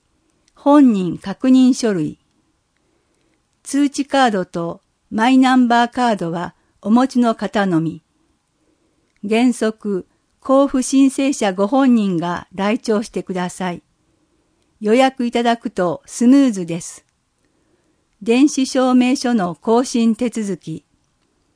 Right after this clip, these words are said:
マイナンバーカード、署名用電子証明書、利用者証明用電子証明書、紹介書兼回答書。予約はできません。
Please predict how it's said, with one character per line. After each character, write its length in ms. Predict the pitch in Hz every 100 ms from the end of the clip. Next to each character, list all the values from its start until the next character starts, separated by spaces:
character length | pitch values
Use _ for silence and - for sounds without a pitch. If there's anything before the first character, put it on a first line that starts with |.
| _ _ _ _ _
マ 180 | 214 226
イ 100 | 294
ナ 200 | 262 262
ン 120 | 254
バ 220 | 240 240 240
ー 60 |
カ 240 | - 240 202
ー 60 |
ド、 260 | 165 147 - _ _ _ _ _ _ _
署 200 | - 226
名 260 | 247 269 262
用 320 | 247 240 214
電 240 | 202 240
子 220 | 285 254 254
証 260 | 233 226
明 240 | 214 202 202
書、 380 | - 190 185 - _ _ _ _ _ -
利 180 | 202 247
用 220 | 285 311
者 240 | - 185
証 280 | - 240 240
明 220 | 240 233
用 300 | 220 214 208
電 260 | 185 226 269
子 160 | 247
証 300 | 226 226 220
明 240 | 214 202 190
書、 400 | - 185 175 - _ _ _ _ _ -
紹 340 | - 269 277
介 240 | 269 262
書 200 | 294 240 240
兼 340 | 262 240 165
回 320 | - 220 233
答 280 | - 196 185
書。 340 | - 185 170 - _ _ _ _ _ _ _ _ -
予 120 | 214
約 380 | 247 262 - 233
は 220 | 226 226
で 160 | 180 170
き 100 | 202
ま 180 | 202
せ 200 | 226 202
ん。 200 | 170 160